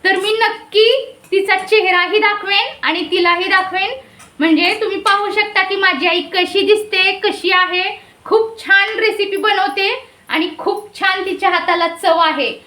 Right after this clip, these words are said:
भरलं वांग तर एक नंबर बनवते ती. तर तुम्ही कमेंट करून सांगा की तुम्हाला अजून पारंपरिक अशा काय काय रेसिपी आवडतील माझ्या आईच्या हातच्या, म्हणजे मी नक्की त्या रेसिपी अपलोड करेन माझ्या चॅनलवर.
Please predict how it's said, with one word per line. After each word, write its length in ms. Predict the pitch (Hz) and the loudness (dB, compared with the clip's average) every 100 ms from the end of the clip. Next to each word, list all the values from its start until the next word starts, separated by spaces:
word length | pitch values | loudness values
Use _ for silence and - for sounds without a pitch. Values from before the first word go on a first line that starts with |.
| - | -14
भरलं 440 | 226 359 349 359 415 | -2 0 2 2 0
वांग 260 | 403 392 381 392 | 0 0 -2 0
तर 100 | 415 | 0
एक 200 | 415 - | -2 -2
नंबर 400 | 427 381 370 - | -2 0 0 2
बनवते 440 | 392 302 247 214 | 0 0 -2 -6
ती. 220 | 202 165 - _ _ - - | -10 -14 -18 _ _ -20 -4
तर 180 | 339 370 | -2 -2
तुम्ही 200 | 403 427 | -2 -2
कमेंट 420 | - 392 392 427 440 | 0 0 0 -2 0
करून 260 | 427 427 | 0 -2
सांगा 340 | 427 403 339 320 | -2 0 0 -2
की 160 | 330 359 | -2 -4
तुम्हाला 320 | 339 339 339 339 | 0 2 2 2
अजून 260 | 302 349 370 - - - | 0 -4 -6 -10 -14 0
पारंपरिक 580 | 359 359 359 370 381 392 | 0 2 0 0 0 0
अशा 200 | 370 370 | 2 0
काय 260 | 370 370 370 | 2 -2 0
काय 160 | 359 | 0
रेसिपी 380 | 381 370 392 392 | 0 -2 -4 0
आवडतील 520 | 381 370 370 370 359 | 0 2 0 -2 0
माझ्या 260 | 359 349 339 | 0 2 2
आईच्या 300 | 339 339 339 | 0 0 0
हातच्या, 440 | 320 - 320 302 311 - - | 0 -2 0 0 -2 -10 -6
म्हणजे 300 | 330 339 339 | 0 2 2
मी 260 | 330 359 523 494 | 0 0 -2 -2
नक्की 400 | - - 381 427 | -4 -2 -2 0
त्या 200 | 339 359 | 0 0
रेसिपी 520 | 330 285 277 262 349 571 - - - - | -2 -6 -8 -6 -2 -2 -4 -20 -8 -2
अपलोड 380 | - 349 427 508 | -2 2 2 2
करेन 260 | 349 277 262 | 0 0 -2
माझ्या 320 | 240 220 196 - - | -4 -2 -6 -8 -6
चॅनलवर. 460 | 277 233 190 175 | -4 -4 -6 -10